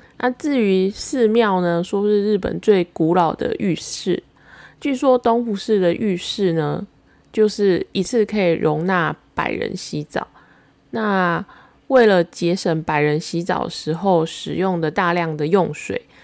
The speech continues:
所以古时候的僧侣们呢，都会先使用蒸汽的方式，先让身体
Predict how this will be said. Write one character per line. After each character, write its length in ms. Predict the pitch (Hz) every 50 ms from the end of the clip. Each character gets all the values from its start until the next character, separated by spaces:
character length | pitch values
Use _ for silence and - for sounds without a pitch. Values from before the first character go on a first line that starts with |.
| - - - - _ _
所 140 | - 247 254
以 40 | 247
古 180 | 247 - 175 170
时 200 | - - - 180
候 200 | 196 226 226 208
的 160 | 190 180 180
僧 280 | - - 190 190 196
侣 140 | 190 175 -
们 240 | - 160 160 - -
呢， 220 | 190 - - - 190
都 140 | 185 185 196
会 180 | 226 214 196
先 340 | 190 - - 196 180 175 180
使 220 | 185 - - -
用 340 | 151 165 190 190 175 170 170 175 - -
蒸 220 | - 185 170 170
汽 240 | 185 - - 196 170
的 120 | 151 147 151
方 280 | - - 160 160 165
式， 280 | - - 190 170 156 - - - - - - - -
先 160 | - 196 208
让 260 | 202 190 185 185 180
身 240 | 175 - 180 170 170
体 260 | 175 - 165 147 -